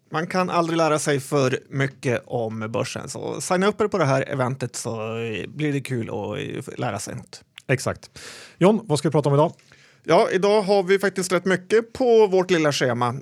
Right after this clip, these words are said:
Speaker 1: Vi har amerikanska bolag, vi har svenska skidbolag, jag har varit i Alperna och dessutom har vi en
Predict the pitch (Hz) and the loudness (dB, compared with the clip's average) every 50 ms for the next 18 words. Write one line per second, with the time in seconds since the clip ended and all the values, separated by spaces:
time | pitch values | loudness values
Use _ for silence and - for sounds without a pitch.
0 | - - 143 151 151 147 139 123 139 131 123 127 120 - 139 143 139 135 - 165 | -12 -8 -4 -2 -2 0 0 0 2 2 2 2 2 0 0 0 -2 -2 -2 -2
1 | 160 180 180 - 175 175 180 170 156 170 170 170 175 156 139 127 120 123 - 143 | -2 -2 -2 -2 0 0 0 0 0 0 0 0 0 -2 -2 -2 -2 -2 -2 -2
2 | 135 127 127 - 151 143 - 165 160 143 135 151 151 156 156 160 170 156 147 135 | -2 -2 -4 -4 -4 -4 -2 -2 -4 -2 -2 -2 0 0 0 0 -2 -4 -8 -8
3 | - 131 131 131 131 117 - _ - 131 - - 117 - 127 139 139 - 170 165 | -4 -4 -4 -2 -2 -2 -4 _ -6 -6 -6 -4 -4 -4 -4 -6 -4 -2 -2 0
4 | 175 190 202 208 - - 156 165 - - 143 151 165 156 - 170 156 156 156 - | 0 0 -2 -2 -2 -2 -2 -2 -2 -2 -2 -2 -2 -2 -2 -2 -4 -2 -2 -2
5 | 160 175 185 - - 131 147 165 160 190 175 - - 151 165 170 190 190 | -2 -2 -2 -2 0 0 0 2 2 0 -2 0 0 0 0 0 -2 -6